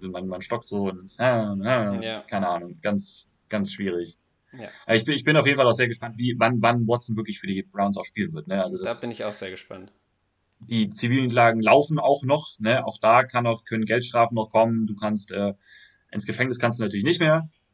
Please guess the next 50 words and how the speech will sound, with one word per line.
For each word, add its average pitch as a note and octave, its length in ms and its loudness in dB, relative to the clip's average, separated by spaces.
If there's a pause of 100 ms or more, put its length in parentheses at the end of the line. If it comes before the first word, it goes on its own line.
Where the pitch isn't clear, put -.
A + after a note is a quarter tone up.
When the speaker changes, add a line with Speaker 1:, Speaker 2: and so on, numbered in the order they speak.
Speaker 1:
ähm, A2+ 320 -2
an, A2 280 -4
von G#2+ 320 -6 (120)
Watsons G#2+ 300 -4
Seite G#2 260 -2
aus, G2+ 280 -2
aber F#2 280 -6 (300)
kannst G2+ 220 -8
du G2+ 40 -6
dann, F#2+ 240 -2
wie G2 80 -4
gesagt, G2 260 -6
auch - 80 -8
noch F#2+ 120 -6
von F2+ 120 -10
der E2 100 -6
N F2+ 40 -10
F - 120 -14
L F#3 100 -6
gesperrt F2 380 -8
werden. F#2 320 -6 (100)
Ähm, E2 400 -10 (160)
ja, D#2 300 -16 (120)
ich - 400 -18 (540)
Speaker 2:
Für - 380 -14
zwei A2+ 340 -4
Speaker 1:
Bi-, A#2 120 2
Speaker 2:
Spiele B2 240 -2
Speaker 1:
bi-, - 40 -4
Speaker 2:
dann A#2 180 -4
wahrscheinlich. A#2+ 600 -8
Speaker 1:
Ja, D3 260 10
genau, B2 480 6
ja. G2+ 340 6
Speaker 2:
<laughs> D3 240 0
Speaker 1:
Ja, A2+ 260 8
Rid-, B2+ 380 2
Ridley C#3+ 420 6
setzt B2+ 580 0
tausend C3 280 8
Euro C3 220 4
Dollar B2 360 10
auf A#2 140 4
ein A2+ 80 -4
Spiel, B2 300 -6
wo A2+ 80 2
er A2+ 80 4
nicht A2+ 160 -2
mitspielt A#2 400 0
und G2 300 -2